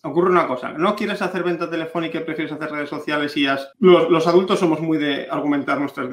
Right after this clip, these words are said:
nuestros errores pasados en lugar de aceptar que hemos cometido un error para mejorar. Entonces, ¿quieres conse-, quieres seguir por esa vía? Muy bien, perfecto, sigue por esa vía. Haz una cosa. Haz una semana intensa de venta telefónica durante cinco días, ocho horas al día,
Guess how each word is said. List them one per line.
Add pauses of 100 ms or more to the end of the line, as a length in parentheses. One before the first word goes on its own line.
(140)
nuestros
errores
pasados
en
lugar
de
aceptar
que
hemos
cometido
un
error
para
mejorar.
Entonces, (220)
¿quieres
conse-,
quieres
seguir
por
esa
vía?
Muy
bien,
perfecto,
sigue
por
esa
vía.
Haz
una
cosa. (120)
Haz
una
semana
intensa
de
venta
telefónica
durante
cinco
días,
ocho
horas
al
día,